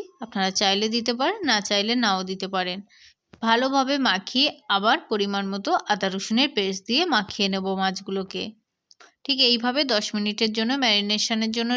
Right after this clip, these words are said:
রেখে দেব। অন্যদিকে আমরা একটা স্মুথলি পেস্ট বানিয়ে নেব পকোড়ার জন্য। তার জন্য হাফ কাপ ময়দা নিয়েছি,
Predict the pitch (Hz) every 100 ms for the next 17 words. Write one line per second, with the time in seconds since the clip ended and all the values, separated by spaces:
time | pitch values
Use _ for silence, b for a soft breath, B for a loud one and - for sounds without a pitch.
0 | 247 240 247 240 302 440 B B B B
1 | 226 262 302 311 294 233 202 202 196 -
2 | 285 415 - _ _ _ _ - - -
3 | 226 226 262 381 392 _ _ - 214 208
4 | - 214 196 196 196 185 180 185 185 202
5 | - 202 190 185 196 185 170 - b b
6 | b - 220 214 220 262 269 202 185 -
7 | 233 247 220 185 190 220 226 226 220 302